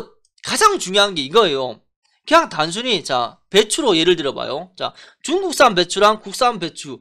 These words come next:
왜 국산 배추가 더 비쌀까요? 그냥 단순히, 어, 배추잖아, 어?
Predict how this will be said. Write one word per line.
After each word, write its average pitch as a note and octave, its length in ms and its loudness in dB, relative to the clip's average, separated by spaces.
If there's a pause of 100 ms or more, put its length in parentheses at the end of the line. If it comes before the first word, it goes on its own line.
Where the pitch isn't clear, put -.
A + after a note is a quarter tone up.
(100)
왜 A#3+ 220 4
국산 B3+ 420 0
배추가 F3 320 -2
더 D3+ 280 -2
비쌀까요? B2+ 540 -2 (300)
그냥 C#4 140 0
단순히, A3+ 520 0 (280)
어, E4+ 80 -2
배추잖아, D4+ 600 4
어? - 260 -2